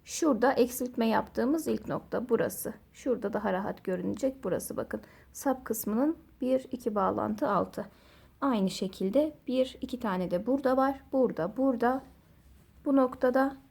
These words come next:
ve şuradaki noktada bu şekilde yapabiliriz. Ya da bir önceki gösterdiğim gibi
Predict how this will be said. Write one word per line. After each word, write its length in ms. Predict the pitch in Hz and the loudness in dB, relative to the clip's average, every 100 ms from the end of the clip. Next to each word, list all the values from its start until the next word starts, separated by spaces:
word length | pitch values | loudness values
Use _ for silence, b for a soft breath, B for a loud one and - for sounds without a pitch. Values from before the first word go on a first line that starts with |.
| _ - | _ -4
ve 260 | 254 262 277 - - | 0 0 -2 -12 -14
şuradaki 480 | - 247 202 - | -6 -4 -4 -4
noktada 500 | 190 185 202 226 320 - B B B - - _ - - 269 | -4 -4 -2 2 2 0 B B B -20 -20 _ -20 -12 -8
bu 60 | |
şekilde 380 | - 196 196 196 | -4 -4 -2 -2
yapabiliriz. 640 | 220 247 262 269 294 302 | 0 2 2 2 0 2
Ya 100 | 247 | 2
da 100 | 214 | 2
bir 60 | 208 | 2
önceki 340 | 208 202 202 | 0 -2 -4
gösterdiğim 640 | 196 202 - 214 208 208 202 | -4 -4 0 2 2 0 0
gibi 180 | 240 | -2